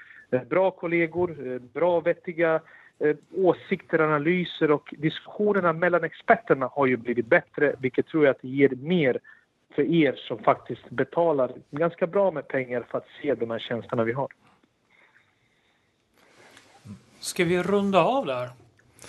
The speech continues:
Speaker 2: Tack så jättemycket, Bojan, för att du ville vara med.
Speaker 1: Nej, tack så mycket. Eh,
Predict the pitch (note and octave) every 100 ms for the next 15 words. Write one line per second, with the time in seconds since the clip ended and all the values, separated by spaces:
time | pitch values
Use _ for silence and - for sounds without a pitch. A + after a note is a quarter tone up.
0 | - G3+ G#3 G#3 C4+ - A3 G#3 A#3+ G#3
1 | G3 F#3+ F3 F3+ F3 E3+ - D3+ E3 D#3+
2 | D#3+ D#3+ E3 A#3 C3+ A#2+ A#2 _ _ _
3 | _ - - _ _ _ _ _ _ _
4 | - - - D3 - F3 E3+ E3+ D#3+ D#3
5 | E3+ C#3 -